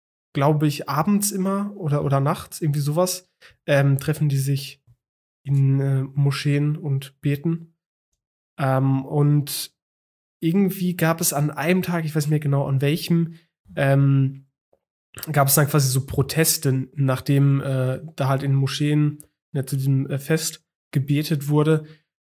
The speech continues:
Und gab's dann in Jerusalem halt so Zusammenstöße zwischen, äh, Moslems und irgendwelchen Sicherheitskräften, ähm, von den Israelis. Ähm, und das war halt quasi als Reaktion darauf, dass im Westjordanland irgendwelche,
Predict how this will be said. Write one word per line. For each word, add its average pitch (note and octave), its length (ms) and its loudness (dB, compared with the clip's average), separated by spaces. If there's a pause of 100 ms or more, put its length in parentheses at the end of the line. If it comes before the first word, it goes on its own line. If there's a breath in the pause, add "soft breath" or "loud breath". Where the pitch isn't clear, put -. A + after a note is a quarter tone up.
(140)
Und C3+ 160 4
gab's C#3 220 4
dann C#3 180 4
in C#3+ 260 6
Jerusalem C#3 640 6
halt C3 160 2
so B2+ 160 0
Zusammenstöße C3 920 2
zwischen, C3+ 600 2
äh, C3 400 0
Moslems C#3+ 680 4
und C#3+ 240 0
irgendwelchen C#3 440 2
Sicherheitskräften, D3+ 1120 0 (520)
ähm, C3 520 2 (120)
von C#3 280 -2
den C#3 100 0
Israelis. D3+ 840 -2 (800 loud breath)
Ähm, C#3 300 2
und C3+ 160 -4
das - 400 0 (560)
war C#3 200 0
halt D3+ 140 0
quasi C#3+ 220 0
als C3+ 200 0
Reaktion D3+ 380 2
darauf, C#3 380 2
dass - 180 -4
im C3 120 2
Westjordanland C#3 840 2
irgendwelche, C3 880 0